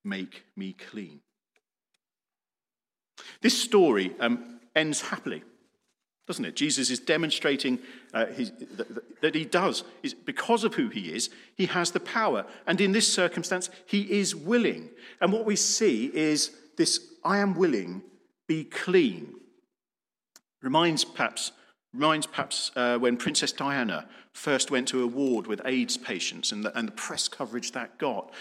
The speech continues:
the capacity she had to sort of reach into people's difficult lives and say, "I want to help you. I don't know the way forward, but I want to go there with you. I want to walk with you." And we often forget that that's actually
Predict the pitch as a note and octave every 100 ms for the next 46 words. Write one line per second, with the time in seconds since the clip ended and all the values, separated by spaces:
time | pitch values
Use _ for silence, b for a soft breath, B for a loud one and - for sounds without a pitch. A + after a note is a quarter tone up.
0 | B - F3 - - G#3 - F#3+ D3 A#2
1 | C#3+ C#3 D#3+ A#2+ E2 - B B - D3
2 | C#3 C3 F3 E3+ D#3 - - D3+ C#3+ -
3 | E3+ F#3 E3+ C#3+ C#3 A#2+ F#2+ F#2+ B2 A2+
4 | B2 A#2 B B - C3+ C#3 - B2 -
5 | - D2+ G#2 B B B - C#3+ C#3+ C3+
6 | A2 G#2 G2+ G2+ F#2 A#2 A#2+ A#2 A#2+ A#2
7 | A2+ G#2+ A2 - F#2+ D#2 - _ _ _
8 | A2 G#2 G#2+ B2 A#2+ - A2+ - G#2+ F2+
9 | F2+ _ b b b _ A2+ A2+ A2 B2+
10 | B2 A#2+ - A#2 G#2+ G#2 - _ _ _
11 | _ _ - - B2 - F#2+ G#2+ - -
12 | - A#2+ - G#2